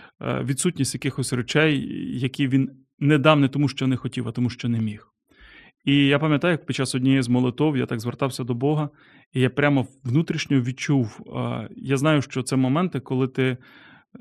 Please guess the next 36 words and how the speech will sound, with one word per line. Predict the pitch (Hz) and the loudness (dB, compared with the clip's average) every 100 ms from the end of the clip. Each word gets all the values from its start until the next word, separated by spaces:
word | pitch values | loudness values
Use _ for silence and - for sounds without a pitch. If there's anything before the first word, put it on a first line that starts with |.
| - | -12
знаєш, | 127 135 165 170 | 0 4 4 2
що | 131 | -2
так | 131 139 | 0 0
говорить | 117 127 139 131 | 2 2 2 0
із | 123 | -6
тобою | - 123 127 120 | -4 0 2 2
Бог, | 110 165 165 | 2 2 2
і | 123 | -2
це | 127 | -2
не | 117 | -2
просто | 147 147 165 | -2 -2 -2
думка, | 139 147 143 131 | 2 2 2 -4
це | 110 | -6
не | 107 | -6
просто | 139 127 160 | -6 -4 0
враження, | 147 147 135 139 131 - - - - | 4 4 4 2 0 -4 -18 -18 -4
це | 131 | 2
момент, | 131 147 147 | 4 4 2
коли | - 131 | 0 -2
ти | 127 123 | 0 -2
усвідомлюєш, | - 123 139 135 120 - | -2 2 4 4 2 -2
що | 117 | -8
це | - | -6
щось | 123 123 - | -6 -6 -6
надприроднє. | 113 - 127 123 110 113 - _ - - _ - | -6 -4 -2 0 -2 -6 -10 _ -20 -20 _ 0
І | |
ось | 135 135 - - | 2 2 -2 -10
у | 131 | -10
такий | 127 151 | -2 0
момент | 165 147 143 135 | 2 2 2 0
я | 123 | -4
просто | 113 127 - | -6 -8 -2
внутрішньо | 123 123 123 - 120 | -2 -2 -4 -6 -6
відчув | 117 127 120 - | -4 -6 -8 -10
слова, | - 127 120 117 | -6 -4 -2 -4
е, | - 131 117 117 | -6 -8 -8 -10